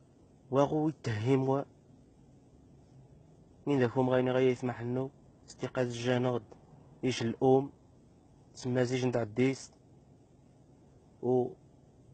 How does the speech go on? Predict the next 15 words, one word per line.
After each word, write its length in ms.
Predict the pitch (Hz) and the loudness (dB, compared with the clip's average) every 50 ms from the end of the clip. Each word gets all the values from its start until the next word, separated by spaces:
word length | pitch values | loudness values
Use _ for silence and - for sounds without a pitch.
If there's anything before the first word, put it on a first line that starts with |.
| - - - | -20 -20 -18
تسمى 300 | - - 135 127 131 131 | -12 -8 -6 -4 -4 -2
غو-، 120 | 127 131 | -2 -2
وغلط 540 | 135 - 135 135 127 127 135 135 127 - - | -2 0 0 2 6 8 8 8 8 4 -4
شي. 320 | - - - 156 139 120 - - - - - - - - _ - - - - - - - - - | -4 0 2 4 2 2 0 -8 -20 -20 -20 -20 -20 -20 _ -20 -20 -20 -20 -20 -20 -20 -6 0
طاوة 300 | - 127 123 123 131 131 | 4 4 6 6 6 6
نعرف 360 | 127 143 147 139 131 131 120 | 8 10 10 10 10 8 2
سكور 300 | - - - - 143 143 | 0 -4 -6 -2 0 0
شي، 300 | 127 - - 139 139 143 | 0 0 0 -2 0 0
يعني 240 | 131 117 123 123 123 | -2 -4 -2 -2 -4
شنين 360 | 120 - - 131 131 131 127 | -4 -2 -2 0 0 0 -2
الأم 320 | 117 - - 151 147 139 135 | -4 0 2 4 4 4 4
من 160 | 131 127 123 | 2 2 0
نغد 180 | 120 107 104 110 | 0 0 0 0
عارف. 340 | 113 117 123 151 170 165 - - - - - - - - - - - - - - - - - - - - - - - - - - - - - - - - - - - - - - - - - - _ - - - - - - - - - - - - - - - _ - - - - | 0 2 2 2 2 0 -2 -8 -20 -20 -20 -20 -20 -20 -20 -20 -20 -20 -20 -20 -20 -20 -20 -20 -20 -20 -20 -20 -20 -20 -20 -20 -20 -20 -20 -20 -20 -20 -20 -20 -20 -20 -20 -20 -20 -20 -20 -20 _ -20 -20 -20 -20 -20 -20 -20 -20 -20 -20 -20 -20 -20 -20 -20 _ -20 -20 -10 -4
ف 80 | 143 | 0